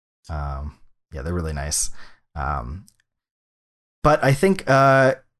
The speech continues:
seeing as we're almost an hour in, let's get into the meat of our topic. And the meat is that Hagak is still busted.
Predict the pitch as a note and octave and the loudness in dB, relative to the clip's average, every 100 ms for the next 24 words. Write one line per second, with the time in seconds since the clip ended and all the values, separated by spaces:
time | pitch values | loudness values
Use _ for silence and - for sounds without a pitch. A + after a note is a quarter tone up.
0 | _ - D#3 D3 C3+ B2+ A#2+ B2 C3+ - | _ -2 2 2 4 2 4 4 4 2
1 | B2+ B2 B2+ A#2 C3 A2+ B2 - C#3 - | 2 4 4 4 4 4 2 2 0 2
2 | B2 B2+ - B2 B2 B2 B2 G#2 G2+ G2+ | 0 2 0 0 2 0 -2 -2 0 4
3 | A#2 C#3 A#2 G#2+ G#2+ - A2+ A#2 B2 A#2+ | 2 2 0 0 2 4 2 4 0 0
4 | - - G2 G2+ G2+ G2 G2 F#2+ - - | -6 -8 -4 0 0 2 0 -2 -6 -10
5 | - - _ _ _ _ _ _ - - | -12 -14 _ _ _ _ _ _ -18 -16
6 | - G#2+ G#2+ C#3 E3 C3 B2 - G2+ G#2 | -8 -2 4 4 4 2 4 4 4 0
7 | A2 A2+ C3+ C#3 A#2+ - - A#2 A2+ - | 2 4 4 2 -2 0 0 0 -2 0
8 | A2 A2+ - G#2 F#2 | 2 2 0 -2 -2